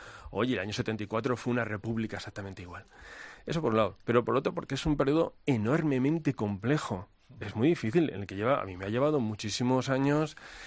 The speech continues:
adentrarme en toda esa documentación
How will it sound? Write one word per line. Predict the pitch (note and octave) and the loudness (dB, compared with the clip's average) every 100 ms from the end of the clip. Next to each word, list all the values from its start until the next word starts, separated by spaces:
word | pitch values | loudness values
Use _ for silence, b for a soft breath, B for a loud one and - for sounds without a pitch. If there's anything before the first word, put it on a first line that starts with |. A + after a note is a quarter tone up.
| B B | B B
adentrarme | G2+ G#2 G2 G2 A2+ C3+ C#3+ D3+ - | 0 2 -2 2 2 4 4 2 0
en | G#2+ F#2+ | -4 -4
toda | - A2+ A#2+ | 0 2 2
esa | B2+ - B2 B2 - - | 2 0 2 0 -2 -2
documentación | A#2+ A#2 A2+ A#2+ A#2 A2+ A#2+ - C#3 D3 E3 F#3 | 2 2 2 2 0 0 -2 0 2 4 2 -2